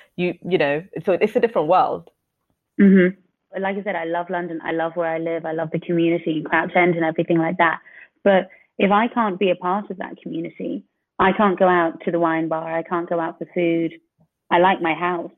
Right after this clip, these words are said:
Speaker 2: but my house could be anywhere. Uh, my husband and I can make anywhere our home, objectively speaking. And obviously, it's ironic that I should say that because I've had such connectivity issues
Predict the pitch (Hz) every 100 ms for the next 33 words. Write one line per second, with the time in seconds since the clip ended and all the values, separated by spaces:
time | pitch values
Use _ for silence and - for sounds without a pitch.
0 | _ _ 170 160 - _ _ _ _ _
1 | 226 175 165 185 196 - 202 160 156 165
2 | 165 - - 95 - - 190 185 208 208
3 | 202 175 175 175 160 170 175 165 160 165
4 | 160 180 175 160 143 - _ _ _ -
5 | 165 165 160 175 170 151 - 160 - 156
6 | - - _ _ _ _ - 175 156 -
7 | 147 127 - _ _ _ _ - 185 -
8 | 170 165 160 156 - 165 - - - 160
9 | 151 160 - 165 170 160 151 _ _ _
10 | - 160 160 156 - _ 170 165 - -
11 | 180 165 - - 160 156 156 156 - -
12 | 147